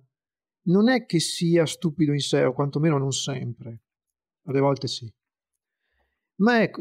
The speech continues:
una cosa che non è coerente con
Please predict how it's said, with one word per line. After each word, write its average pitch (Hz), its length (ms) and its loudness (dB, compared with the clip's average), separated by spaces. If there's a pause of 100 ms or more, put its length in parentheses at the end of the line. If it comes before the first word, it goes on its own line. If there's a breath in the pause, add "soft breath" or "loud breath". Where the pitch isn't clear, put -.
una 185 240 2
cosa 214 640 2
che 208 320 2
non 180 240 4
è 208 140 2
coerente 160 1120 0 (120)
con 156 840 2